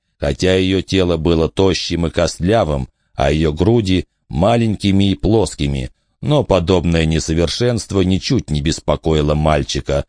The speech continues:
Сексуальное пробуждение слишком радовало его, чтобы думать о каких-то мелочах. Жизнь в Крикли-Холле, пусть и несколько суровая, была совсем неплоха,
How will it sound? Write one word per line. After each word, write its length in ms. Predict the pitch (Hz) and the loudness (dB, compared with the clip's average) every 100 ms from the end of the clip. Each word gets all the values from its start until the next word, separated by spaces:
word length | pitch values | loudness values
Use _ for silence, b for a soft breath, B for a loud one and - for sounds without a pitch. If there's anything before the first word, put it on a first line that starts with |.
| _ _ | _ _
Сексуальное 880 | - 73 - 92 104 98 92 87 80 | -6 -6 -2 0 2 2 0 -2 -2
пробуждение 880 | - 80 87 82 90 127 95 76 65 | -2 0 2 0 0 0 0 -2 -4
слишком 640 | - 101 143 - 92 87 | -2 0 0 0 -2 0
радовало 560 | 85 85 78 80 80 80 | 2 0 0 2 2 2
его, 360 | 76 73 73 - - | 0 0 -2 -4 -12
чтобы 400 | - 82 80 80 | -4 0 0 0
думать 400 | 85 80 78 78 | 0 0 0 -2
о 80 | |
каких-то 500 | 80 78 82 - 67 | -2 -2 -2 -4 -2
мелочах. 680 | 69 71 71 - 71 65 - _ _ _ _ - | -2 0 -2 -2 -2 -2 -8 _ _ _ _ -10
Жизнь 500 | 65 90 139 123 123 | -4 0 0 0 0
в 80 | - | -2
Крикли-Холле, 1040 | - 113 104 107 101 101 113 104 98 95 | 0 0 0 0 0 2 2 2 2 0
пусть 400 | 87 92 90 - | -2 0 0 0
и 80 | 85 | 0
несколько 580 | 87 90 - 76 71 71 | 2 2 0 -4 -4 -4
суровая, 680 | - 73 107 120 82 65 58 _ _ - | -2 0 2 2 0 -2 -6 _ _ -6
была 280 | 71 78 71 | -2 0 0
совсем 600 | 67 67 - 120 139 120 | -2 -6 -2 0 0 0
неплоха, 760 | 120 95 110 - 87 85 | 0 0 0 2 0 0